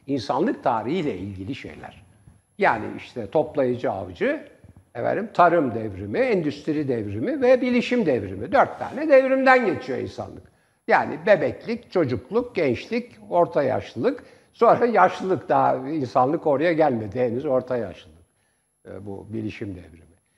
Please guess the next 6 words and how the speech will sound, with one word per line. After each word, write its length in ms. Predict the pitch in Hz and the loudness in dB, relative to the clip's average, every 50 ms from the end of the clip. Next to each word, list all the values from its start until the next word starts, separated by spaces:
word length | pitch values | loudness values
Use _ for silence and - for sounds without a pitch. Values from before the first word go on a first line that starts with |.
| _ _ _ _ | _ _ _ _
Buna 240 | 147 185 277 349 349 | 0 4 6 6 6
göre 300 | 302 240 196 170 147 131 | 6 4 4 4 4 2
gerici, 440 | 120 135 143 131 131 127 110 120 139 | 2 0 0 0 0 -2 -4 -6 -6
ilerici. 560 | 117 107 110 107 104 101 101 95 87 - 92 _ _ _ _ _ _ _ _ _ _ _ | -6 -4 -6 -6 -8 -10 -12 -16 -16 -20 -20 _ _ _ _ _ _ _ _ _ _ _
Şimdi 400 | _ 233 302 339 277 175 127 143 | _ -4 -2 -2 -2 -4 -2 0
bu 340 | 247 330 339 311 - - | 2 2 2 0 -2 -8